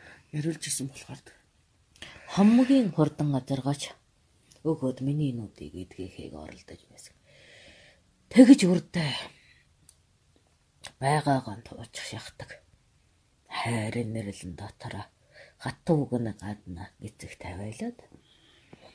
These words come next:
Speaker 2: Эцгээсээ сургасан одоо үгийг санахаар төрсөн эцгийг яриж байна шүү.
Speaker 1: Мм.
Speaker 2: Тийм.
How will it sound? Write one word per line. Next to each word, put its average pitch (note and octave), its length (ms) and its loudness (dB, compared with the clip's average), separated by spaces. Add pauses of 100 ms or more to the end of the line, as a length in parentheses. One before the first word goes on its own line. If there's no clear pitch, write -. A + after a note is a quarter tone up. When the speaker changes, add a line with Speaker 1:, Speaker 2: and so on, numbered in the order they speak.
(300)
Speaker 2:
Эцгээсээ D3 500 2
сургасан C3+ 600 -4 (880)
одоо A#2+ 320 -6
үгийг A2+ 240 -8
санахаар G2+ 480 -14 (120)
төрсөн A2 440 -10
эцгийг - 340 -14
яриж F#2+ 320 -10
байна E2+ 200 -12
шүү. G3+ 140 -12 (120)
Speaker 1:
Мм. D3+ 340 -2
Speaker 2:
Тийм. B2+ 240 -14